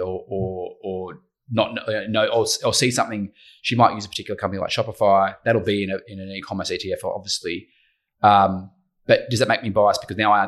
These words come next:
think that I know all this stuff about, which I don't, uh, obviously, I don't, I know nothing. Um, it's mu-,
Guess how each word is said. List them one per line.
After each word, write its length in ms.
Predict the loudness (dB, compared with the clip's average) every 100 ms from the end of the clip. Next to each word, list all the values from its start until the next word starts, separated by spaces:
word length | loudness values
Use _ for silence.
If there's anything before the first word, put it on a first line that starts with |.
| -2
think 220 | -10 -6
that 100 | 2
I 100 | 4
know 220 | 4 2
all 140 | 0 -2
this 120 | -6
stuff 140 | -8
about, 300 | -6 -4 -4 -6
which 180 | -8 -6
I 40 |
don't, 240 | -4 -6 -8 _ -20
uh, 80 | -20 _ _
obviously, 380 | -12 -10 -8 -4
I 80 | -4
don't, 180 | -2 -4
I 80 |
know 80 | -4
nothing. 340 | 0 -2 -2 -14 _ -20 -12 -2
Um, 200 | 0 0
it's 140 | -6
mu-, 120 | -8